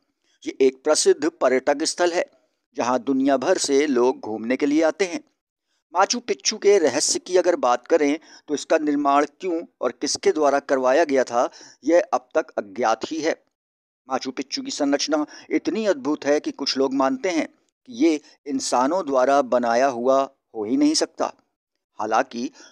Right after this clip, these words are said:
पेरू के लोगों का कहना है कि उनके पूर्वज बेहतरीन कला जानते थे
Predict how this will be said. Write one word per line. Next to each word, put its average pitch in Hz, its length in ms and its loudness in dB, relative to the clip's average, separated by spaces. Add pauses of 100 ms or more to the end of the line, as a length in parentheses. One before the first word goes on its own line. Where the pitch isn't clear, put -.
(120)
पेरू 160 280 2
के 190 140 2
लोगों 147 280 2
का 165 80 0
कहना 151 380 -4
है 135 180 0 (320)
कि 147 60 -4
उनके 139 220 -2
पूर्वज 151 720 2
बेहतरीन 127 600 0
कला 156 300 2
जानते 175 440 -2
थे 147 100 -4